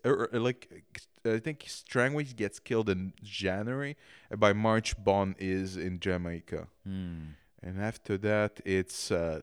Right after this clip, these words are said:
Speaker 1: Thunderball.
Speaker 2: Goldf-, no, it's not Goldfinger.
Speaker 1: Goldfinger? Goldfinger.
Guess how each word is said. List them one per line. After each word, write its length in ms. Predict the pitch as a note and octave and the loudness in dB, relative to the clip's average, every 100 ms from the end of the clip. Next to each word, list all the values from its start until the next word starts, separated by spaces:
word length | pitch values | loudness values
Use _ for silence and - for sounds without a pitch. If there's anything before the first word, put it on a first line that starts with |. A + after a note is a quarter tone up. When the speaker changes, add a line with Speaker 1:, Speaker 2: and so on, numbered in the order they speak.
| - | -6
Speaker 1:
Thunderball. 300 | A2 G#2+ G2+ | -4 -2 0
Speaker 2:
Goldf-, 380 | G2 C#3 D#3+ D3 - | 0 0 -6 -12 -10
no, 100 | A2+ | -10
it's 100 | - | -8
not 120 | A2+ | -8
Goldfinger. 560 | G#2+ A2+ F#2+ C2+ C2 - | -8 -10 -12 -12 -14 -10
Speaker 1:
Goldfinger? 440 | C3 - D#3+ G3 A3 _ _ _ _ _ - | -10 -8 -8 -8 -12 _ _ _ _ _ -16
Goldfinger. 480 | - - C3 A#2 | -16 -14 -16 -16